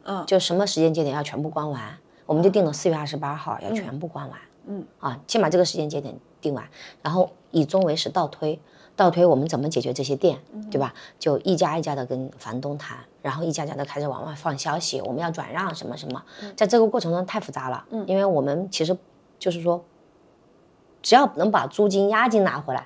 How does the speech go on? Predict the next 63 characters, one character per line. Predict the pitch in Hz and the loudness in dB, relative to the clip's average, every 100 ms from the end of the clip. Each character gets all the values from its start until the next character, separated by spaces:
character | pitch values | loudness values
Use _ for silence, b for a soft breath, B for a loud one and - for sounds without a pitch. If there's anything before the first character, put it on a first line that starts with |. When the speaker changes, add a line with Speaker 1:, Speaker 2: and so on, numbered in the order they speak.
| - | -6
Speaker 1:
嗯。 | 220 190 - | -8 -8 -10
Speaker 2:
所 | - - 233 | -2 6 8
有 | 302 | 10
的 | 180 | 6
设 | - 226 | 6 6
施 | 190 | 6
设 | 214 | 6
备 | 185 | 8
都 | 190 | 8
不 | 202 | 6
要 | 208 | 6
钱， | 147 156 | 4 -2
都 | |
给 | 170 156 | -2 -2
你， | 151 - - | -4 -8 0
都 | 180 | 2
行。 | 180 202 | 4 4
Speaker 1:
是， | |
嗯。 | - _ _ | 2 _ _
Speaker 2:
因 | 220 | 6
为 | 240 | 8
我 | |
们 | 165 165 | 8 6
是 | 160 | 0
主 | 202 | 2
要 | 190 | 2
是 | 156 | 4
要 | 190 165 B _ _ _ _ | 2 2 B _ _ _ _
抽 | - 208 | 6 6
身 | 208 202 | 8 4
退 | 269 208 | 6 6
出 | - | 4
来， | 117 - | -6 -2
Speaker 1:
就 | 208 | 4
是 | |
Speaker 2:
这 | 233 | 6
是 | 208 | 8
我 | |
们 | 240 | 8
Speaker 1:
快 | 175 | 8
速 | 226 | 8
关， | 226 233 262 | 10 8 8
关 | - 247 | 6 6
店 | 262 214 - | 8 4 6
是 | |
这 | - | 8
个 | 233 | 10
目 | |
标。 | 156 | 8
Speaker 2:
对， | |
这 | 160 | 8
是 | 311 233 | 8 8
我 | |
们 | 147 | 8
要 | 185 | 6
干 | 175 175 139 | 6 4 2
的， | 131 | -2
就 | 190 | 2
是 | 185 | 4
我 | |
们 | 147 | 4
要 | |
把 | 190 - | 4 2